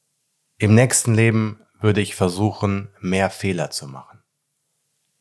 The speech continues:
Ich würde nicht so perfekt sein wollen.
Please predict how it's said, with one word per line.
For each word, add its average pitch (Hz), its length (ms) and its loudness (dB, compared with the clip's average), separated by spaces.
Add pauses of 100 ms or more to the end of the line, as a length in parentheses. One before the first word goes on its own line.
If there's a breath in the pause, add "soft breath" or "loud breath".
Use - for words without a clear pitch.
(1400)
Ich - 220 -2
würde 131 160 6
nicht 123 180 0
so 113 160 2
perfekt 98 540 -4
sein 78 400 -4
wollen. 78 360 -10